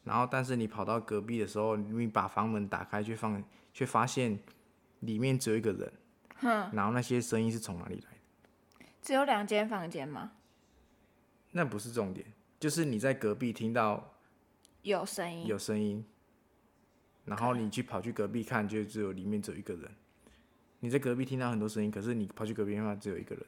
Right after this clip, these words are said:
Speaker 1: 而已。啊，那些声音是从哪里来？
Speaker 2: 啊，跟那个人有关系吗？
Speaker 1: 跟那个人，
Speaker 2: 跟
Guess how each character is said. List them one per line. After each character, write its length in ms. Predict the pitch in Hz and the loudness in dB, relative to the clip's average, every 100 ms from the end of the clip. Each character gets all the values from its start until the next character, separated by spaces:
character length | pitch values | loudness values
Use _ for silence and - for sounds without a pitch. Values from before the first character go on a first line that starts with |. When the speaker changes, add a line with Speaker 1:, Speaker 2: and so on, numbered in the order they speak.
| 131 | -14
Speaker 1:
而 40 | |
已。 60 | - - _ _ _ _ _ _ _ _ _ _ - | -18 -20 _ _ _ _ _ _ _ _ _ _ -8
啊， 80 | 117 | 0
那 100 | 117 | 0
些 160 | 117 | 2
声 220 | 117 - 107 | -2 0 0
音 80 | |
是 80 | 110 | 0
从 180 | 110 90 | -2 -8
哪 140 | 90 | -6
里 100 | 92 - | -6 -8
来？ 60 | - _ _ _ _ _ _ _ _ _ _ _ _ _ _ - - _ | -16 _ _ _ _ _ _ _ _ _ _ _ _ _ _ -20 -20 _
Speaker 2:
啊， 80 | 277 | -2
跟 240 | 269 277 | 4 6
那 160 | 277 269 | 8 8
个 100 | 240 | 8
人 140 | 202 | 4
有 80 | 170 | 2
关 240 | 160 170 196 | 0 -2 -4
系 180 | - | -8
吗？ 240 | 175 165 214 - _ _ _ _ _ _ _ - | -10 -10 -14 -18 _ _ _ _ _ _ _ -8
Speaker 1:
跟 160 | 175 | -2
那 100 | 180 | 4
个 340 | 185 175 139 117 | 8 10 10 8
人， 100 | 101 101 | 6 4
Speaker 2:
跟 540 | 101 101 101 98 - | 0 -2 -2 -4 -10